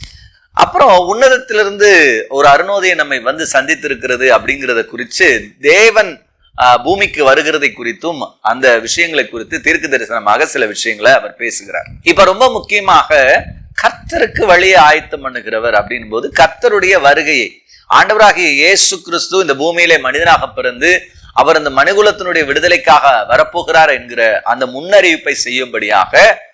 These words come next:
யோவான் என்பவர் இந்த உலகத்திற்கு வருகிறார். யோகன்னன் அப்படின்னு நம்ம எபிரேய ப-, படிச்சோம் இல்லையா? கடவுள் கிருபை உள்ளவர் அப்படிங்கிற அந்த பெயர் அர்த்தத்தை கொண்ட யோகன்னன் அப்படிங்கிற பெயரை உடைய யோவான் இந்த பூமியில பிற-, பிறந்து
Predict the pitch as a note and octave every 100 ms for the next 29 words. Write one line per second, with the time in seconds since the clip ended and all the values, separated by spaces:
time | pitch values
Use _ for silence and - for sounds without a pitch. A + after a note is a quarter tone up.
0 | _ _ A#2+ C#3+ F#3 G3+ G3+ G3 - _
1 | C3+ C3+ C#3 B2+ B2 F3 C#3+ C3+ B2 A#2
2 | G#2+ B2 E3+ D3+ C#3 A#2+ A2 A#2+ A2+ G#2
3 | G#2+ C3 C3+ C#3 C#3+ C#3+ A2+ C3+ B2+ A2+
4 | G#2 A#2+ C3 B2 - A2 G#2+ - A#2+ A2+
5 | A2+ B2 G3+ - _ - _ _ _ -
6 | C3+ C#3+ C3+ - E3 D#3+ D3+ C3+ C3 B2+
7 | A#2 A#2 A#2+ A#2 A2 G#2 B2 C3 A2+ -
8 | B2 A2+ A2+ A2+ A2+ B2 C3 C#3+ C#3+ B2+
9 | G#2 A#2 A#2 A2 - A2+ B2+ A#2+ G#2 G#2
10 | E3+ G3 - _ _ _ A#2 C#3+ G3+ G3+
11 | C#3+ A#2 _ B2 A#2+ C#3+ C3 B2+ G#2 A2+
12 | A#2 A#2 G#2 C3 C#3 C#3+ G3 C3 -